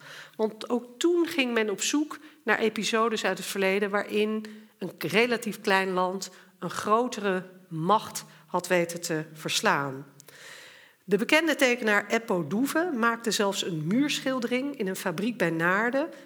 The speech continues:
met enkele regels van Jan Frederik Helmers daarop, waarin gerefereerd werd aan een moordpartij door de Spanjaarden in Naarden in vijftien tweeënzeventig. Helmers bood hier in feite een boodschap van verzet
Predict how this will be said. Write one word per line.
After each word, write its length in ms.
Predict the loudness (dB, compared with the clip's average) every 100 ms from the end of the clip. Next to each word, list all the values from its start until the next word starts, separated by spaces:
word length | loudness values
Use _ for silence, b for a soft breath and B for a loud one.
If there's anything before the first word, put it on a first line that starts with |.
| B
met 180 | -2 0
enkele 380 | 0 0 -2 0
regels 560 | 0 0 -2 -4 -4
van 200 | 0 0
Jan 240 | 0 0 -2
Frederik 440 | -2 0 0 0
Helmers 460 | 0 2 0 -2 -2
daarop, 400 | -4 -6 -12 -18 B B B B
waarin 280 | 0 2 2
gerefereerd 680 | 2 0 0 0 2 2 4
werd 260 | 2 2
aan 160 | 0 0
een 160 | 0
moordpartij 800 | 0 0 0 -2 2 2 2 0 B B -6
door 140 | -4
de 60 | -2
Spanjaarden 720 | 4 4 6 4 4 4 0
in 140 | 0
Naarden 400 | 4 4 4 0
in 80 | -2
vijftien 380 | -2 -2 -4 -8
tweeënzeventig. 1000 | -2 0 0 2 2 0 -6 -14 -16 -20 _ B B B B 2
Helmers 400 | 4 4 0 2
bood 340 | 2 2 0
hier 500 | 0 2 2 2 -4
in 120 | -4 0
feite 580 | 2 2 0 -4 -6 -6 -8
een 180 | -2 2
boodschap 580 | 2 2 0 0 0
van 380 | 0 0 0 -4
verzet 640 | -8 -4 0 2 0 -2